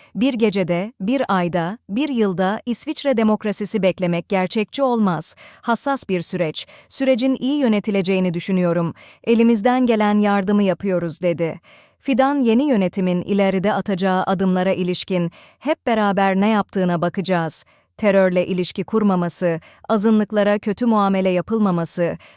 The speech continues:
kadın hakları fevkalade önemli. Şu ana kadar bir şikayet görmedik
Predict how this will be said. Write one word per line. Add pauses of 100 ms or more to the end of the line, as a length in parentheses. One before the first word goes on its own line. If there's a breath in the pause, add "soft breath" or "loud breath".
kadın
hakları
fevkalade
önemli. (300 loud breath)
Şu
ana
kadar
bir
şikayet
görmedik